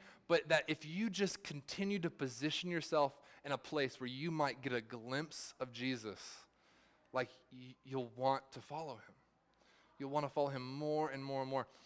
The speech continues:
So we draw near to him, and he'll draw near to us. And we'll see that in, later in James. But this is what I think we should do, is just position ourselves.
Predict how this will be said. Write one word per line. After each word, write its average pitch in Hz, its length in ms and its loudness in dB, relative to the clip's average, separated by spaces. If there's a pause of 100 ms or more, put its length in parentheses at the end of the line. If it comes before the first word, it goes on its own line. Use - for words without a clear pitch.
(140)
So - 100 -10
we 151 80 4
draw 131 320 8
near 147 480 2
to 135 140 4
him, 104 300 -8 (680)
and 127 80 -12
he'll 139 120 -2
draw 127 180 4
near 117 140 -2
to 104 120 -6
us. 98 200 -8 (680)
And 127 80 -8
we'll 127 60 -4
see - 240 -4
that 120 360 4
in, 120 120 -8
later 117 200 0
in 113 100 -6
James. 120 280 -2
But 123 160 -10
this 143 220 -2
is 170 220 0 (380)
what 139 200 4
I - 80 0
think 143 420 -4
we 131 100 -6
should 123 240 -6
do, 131 160 -2
is 117 80 -2
just - 220 -10
position 143 380 -4
ourselves. 135 240 0